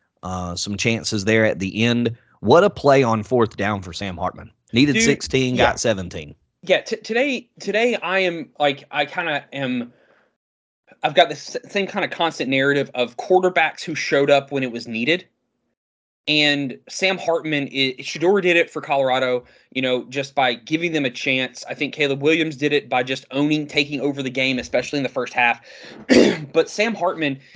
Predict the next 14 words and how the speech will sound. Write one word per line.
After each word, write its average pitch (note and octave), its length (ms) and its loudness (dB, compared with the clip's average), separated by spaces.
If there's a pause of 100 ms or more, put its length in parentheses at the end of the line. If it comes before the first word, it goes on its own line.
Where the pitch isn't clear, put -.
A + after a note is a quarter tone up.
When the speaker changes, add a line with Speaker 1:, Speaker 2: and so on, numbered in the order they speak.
(120)
Speaker 2:
you D#3+ 100 2
know, C#3+ 120 0
they F3 160 2
did A#3 100 0
not G#3+ 160 0
have D3 640 -4
a C#3 80 -8
great C3 260 -4
game G#2+ 240 -8 (340)
overall. C3 460 0 (320)
Um, A#2+ 420 -2
Notre D3+ 220 6
Dame, D3 340 2 (500)
the, C#3 200 -4